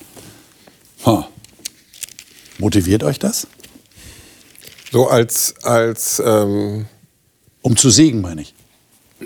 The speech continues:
Speaker 1: Um euch dem zu unterziehen. Denn ihr habt ja gesagt, es muss schon, äh, es ist kein Spaziergang in der Sonne scheinbar, sondern da muss ich was überwinden. Entweder mich überwinden oder,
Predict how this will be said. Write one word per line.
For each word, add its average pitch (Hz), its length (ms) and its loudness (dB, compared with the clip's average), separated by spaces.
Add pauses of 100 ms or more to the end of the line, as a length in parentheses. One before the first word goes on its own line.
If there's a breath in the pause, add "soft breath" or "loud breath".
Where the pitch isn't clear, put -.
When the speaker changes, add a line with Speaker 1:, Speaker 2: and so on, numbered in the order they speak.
(2500 soft breath)
Speaker 1:
Um 113 140 0
euch 113 180 0
dem 131 220 2
zu 139 180 2
unterziehen. 110 960 2 (200)
Denn 113 120 0
ihr 113 80 4
habt 120 140 0
ja 135 80 6
gesagt, 143 360 2
es 104 100 -4
muss 123 160 0
schon, 156 360 2 (760 loud breath)
äh, - 40 -10
es 135 320 4
ist 123 140 2
kein - 140 4
Spaziergang 143 540 2
in 135 60 4
der 139 100 4
Sonne 131 300 4
scheinbar, 95 420 0
sondern 107 300 4
da 107 80 2
muss 113 200 6
ich 120 120 4
was 127 120 4
überwinden. 143 480 6
Entweder 107 300 2
mich 123 220 4
überwinden 156 580 2
oder, 135 320 4